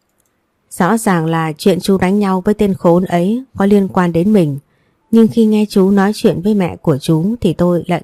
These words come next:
càng thấy lo lắng hơn. Bình thường bà ấy đã không ưa gì tôi rồi, bây giờ chú lại đưa tôi đến đó thì có phải là vào chỗ chết không cơ chứ? Thấy chú im lặng không trả lời nên tôi liền cất giọng nói tiếp ngay:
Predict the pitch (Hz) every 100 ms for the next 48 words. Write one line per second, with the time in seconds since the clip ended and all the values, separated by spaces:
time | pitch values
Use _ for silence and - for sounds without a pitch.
0 | - 165 143 147 160 170 220 - 185 175
1 | 165 190 202 190 175 170 _ _ _ _
2 | _ 190 185 190 180 170 170 165 170 214
3 | 190 180 220 240 220 214 208 208 185 160
4 | 185 196 190 165 143 - _ _ _ _
5 | 190 190 175 160 151 - 190 208 175 185
6 | 185 185 175 175 160 170 240 _ _ _
7 | - 202 220 220 196 151 160 156 151 -
8 | - 170 160 156 190 202 247 262 220 202
9 | 190 180 220 254 - _ _ _ _ _
10 | _ _ - 185 180 185 180 196 214 180
11 | 151 151 139 175 208 196 151 147 156 147
12 | 139 _ _ _ - 214 196 214 202 180
13 | 156 139 - 247 - 170 165 165 170 -
14 | 240 214 175 165